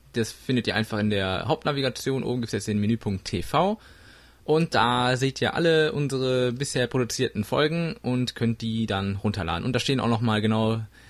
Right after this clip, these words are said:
äh, die Inhalte drin, also sprich, welche Spiele wir in den einzelnen Ausgaben behandelt haben.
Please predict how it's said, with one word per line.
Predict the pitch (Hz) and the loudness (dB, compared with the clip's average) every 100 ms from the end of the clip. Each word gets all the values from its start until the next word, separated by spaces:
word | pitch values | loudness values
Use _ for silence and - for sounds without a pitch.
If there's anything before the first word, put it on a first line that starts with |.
| - | -20
äh, | - 104 104 | -4 0 2
die | 107 | 2
Inhalte | 143 151 139 | 2 2 2
drin, | 131 123 | 2 2
also | 110 | 0
sprich, | - 120 - | 0 -2 2
welche | 110 110 117 | 2 4 0
Spiele | - 107 107 98 | 0 -2 -2 -2
wir | 101 98 - | -2 -2 -4
in | 101 | -4
den | 101 | -2
einzelnen | 95 - 98 95 92 - | -4 -6 -6 -4 -4 -6
Ausgaben | 95 104 - 90 87 90 87 - - - - - - | -4 -4 -2 0 0 -2 -6 -14 -20 -20 -20 -20 -2
behandelt | 107 104 80 | 4 4 2
haben. | 85 78 | -4 -8